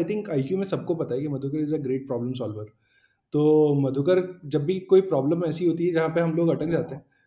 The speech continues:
तो that is something which I used to call him previously also, इस टाइम भी।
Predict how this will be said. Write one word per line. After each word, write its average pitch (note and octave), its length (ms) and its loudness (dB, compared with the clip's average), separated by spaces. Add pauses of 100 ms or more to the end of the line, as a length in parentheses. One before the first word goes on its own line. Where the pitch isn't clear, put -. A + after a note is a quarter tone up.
(180)
तो D#3+ 80 -2
that D3 180 0
is F#3+ 120 4
something F#3+ 400 0 (360)
which E3 100 0
I F3 140 2
used F3 180 0 (100)
to F#3+ 120 2 (100)
call D#3 240 2
him F#3 80 -4 (560)
previously E3+ 480 2
also, F#3+ 240 -2
इस D#3+ 180 -2
टाइम D3 280 -2
भी। E3+ 200 -8